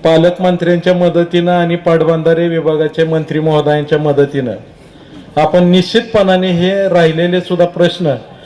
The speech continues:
मार्गी लावू, एवढंच मी आपल्याला या निमित्ताने सांगतो. आणि पुन्हा एकदा आपल्या सर्वांना विनंती करतो की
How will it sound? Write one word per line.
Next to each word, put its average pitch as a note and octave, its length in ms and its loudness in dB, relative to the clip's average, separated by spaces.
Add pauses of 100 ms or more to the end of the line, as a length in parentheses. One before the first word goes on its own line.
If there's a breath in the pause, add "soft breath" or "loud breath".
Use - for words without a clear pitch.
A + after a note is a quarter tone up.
(320 loud breath)
मार्गी E3+ 520 4
लावू, F3+ 220 4
एवढंच F3+ 420 0
मी F3 100 -2
आपल्याला D#3 380 0
या D3+ 140 2
निमित्ताने C#3 500 -4
सांगतो. - 1300 -10
आणि D#3+ 160 4
पुन्हा F3+ 320 2
एकदा G3+ 320 2
आपल्या G3 300 0
सर्वांना F#3 560 2 (920)
विनंती F3 480 4
करतो G3 380 0
की G#3 200 2